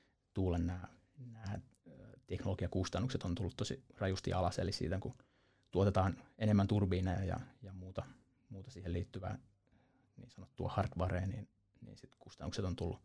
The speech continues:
tullut rajusti alas, ja nythän se on, se on niinku hyvillä tuulisaiteilla, se on jo ihan,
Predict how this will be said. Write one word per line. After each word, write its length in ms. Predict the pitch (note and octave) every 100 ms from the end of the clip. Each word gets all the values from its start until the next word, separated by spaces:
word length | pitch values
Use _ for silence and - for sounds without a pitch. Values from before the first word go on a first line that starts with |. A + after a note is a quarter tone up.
| _ _ _ -
tullut 200 | A#2+ G#2+
rajusti 340 | G2 F#2 -
alas, 280 | F#2 F2 -
ja 80 | - - - _
nythän 240 | - -
se 140 | - F#2
on, 120 | F#2+ - _ _ _ _ _ _ _
se 160 | -
on 180 | F#2 E2 - _ _ _ _
niinku 260 | _ A#2 -
hyvillä 320 | A2+ G2+ F#2+ -
tuulisaiteilla, 640 | F#2 F#2+ C3 - - G#2
se 120 | G#2+ F#2
on 140 | F#2
jo 100 | F2+
ihan, 180 | - -